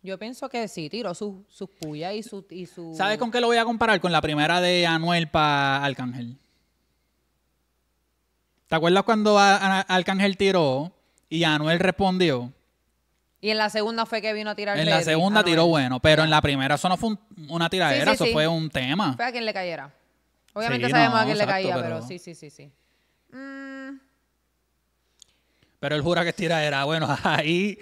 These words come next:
Speaker 2: de, del dicho al hecho hay un largo trecho.
Speaker 1: No estuvo, no, no estuvo tan mala como yo pensaba, honestamente. Le doy como, le doy como un cinco punto cinco seis. Por ahí. No estaba tan mala.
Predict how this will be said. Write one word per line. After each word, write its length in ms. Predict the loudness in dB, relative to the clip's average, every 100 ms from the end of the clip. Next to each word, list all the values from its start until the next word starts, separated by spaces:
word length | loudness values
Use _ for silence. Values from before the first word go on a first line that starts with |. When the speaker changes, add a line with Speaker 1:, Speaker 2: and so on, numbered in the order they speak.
| -18 -18 -16 -16 -12
Speaker 2:
de, 400 | -6 -4 -4 -6
del 360 | -8 -10 -10 -10
dicho 260 | -8 -4
al 80 | 0
hecho 460 | 0 0 -2 -2 -2
hay 140 | -2
un 100 | -4
largo 300 | -4 -6 -6
trecho. 420 | -6 -8 -10 -16 -6
Speaker 1:
No 260 | 2 4
estuvo, 300 | 4 4 8 8 6 -6 -10
no, 240 | -4 -4
no 140 | -2 -4
estuvo 220 | 0 2
tan 160 | 2 2
mala 240 | 2 2
como 180 | 0 -2
yo 140 | -2
pensaba, 760 | -2 -6 -8 -10 -10 -12 -18 -20 _
honestamente. 760 | -12 -10 -8 -8 -8 -10 -8 -4
Le 80 |
doy 220 | -2 -4 -4
como, 720 | -6 -4 -2 -2 -2 -6 -12 _ _ _ _ _ _ _
le 120 | -4 0
doy 160 | 0
como 240 | 0 -2 -4
un 100 | -8
cinco 480 | -10 -8 -6 -4
punto 300 | -6 -6 -8
cinco 360 | -6 -8 -8 -10
seis. 280 | -10 -18 -20 -20 _ _ _ _ _ _ _ _ _ _
Por 120 | -14
ahí. 220 | -14 -14 -20 _ _ _ -14
No 100 | -12
estaba 320 | -8 -6 -6
tan 720 | -6 -6 -4 -4 -4 -8 -12
mala. 420 | -16 -18 -20 -20